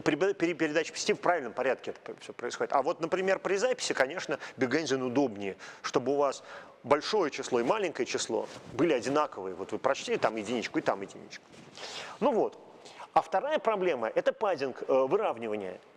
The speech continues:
На разных архитектурах, в зависимости от того, какой у вас процессор, то нужно вставлять этот нолик, то не нужно,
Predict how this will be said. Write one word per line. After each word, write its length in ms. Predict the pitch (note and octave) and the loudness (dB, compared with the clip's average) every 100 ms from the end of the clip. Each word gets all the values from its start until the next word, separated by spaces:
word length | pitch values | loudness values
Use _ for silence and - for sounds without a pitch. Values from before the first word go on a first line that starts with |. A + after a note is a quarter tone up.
| _ _ _ _ _ _ - | _ _ _ _ _ _ 4
На 140 | D3 | 4
разных 400 | F#3+ A3 C#3+ - | 6 2 0 -4
архитектурах, 640 | D3 - D3 - C4+ F3 F#2 | -4 -2 -2 2 4 4 2
в 60 | |
зависимости 500 | G#2+ F#3+ G#3+ C3 A2+ | 0 0 0 0 2
от 40 | - | 4
того, 200 | G3 F#3 | 4 2
какой 220 | - F3 | 2 2
у 40 | |
вас 120 | C#3+ - - - - - - - | 2 -2 -20 -20 -14 -14 -14 0
процессор, 640 | - D3+ - G3+ F3 - G#2 - - - _ _ - - - - - | 4 4 4 2 2 -2 -12 -16 -20 -20 _ _ -20 -18 -18 -18 0
то 120 | F#3+ | 2
нужно 340 | G#3+ D4+ F3 E3+ | 2 0 0 0
вставлять 400 | - D#3+ C#3 - | 2 2 2 0
этот 220 | A#2 C3 | -4 0
нолик, 240 | A#2 G2+ | 0 0
то 120 | - | 0
не 120 | B3+ C4+ | 2 4
нужно, 420 | G#3 E3+ B2 | 4 2 0